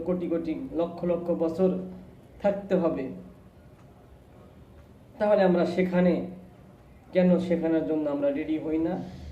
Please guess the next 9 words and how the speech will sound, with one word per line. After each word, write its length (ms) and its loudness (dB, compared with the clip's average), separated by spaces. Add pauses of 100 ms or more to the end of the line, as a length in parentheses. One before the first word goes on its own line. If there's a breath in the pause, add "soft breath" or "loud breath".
(160 loud breath)
কেন 200 2
আমরা 280 4
সেখানের 500 0
জন্য 380 0 (300)
যাওয়ার 280 2
জন্য 280 0
প্রস্তুতি 500 -6
হই 100 -4
না? 140 -2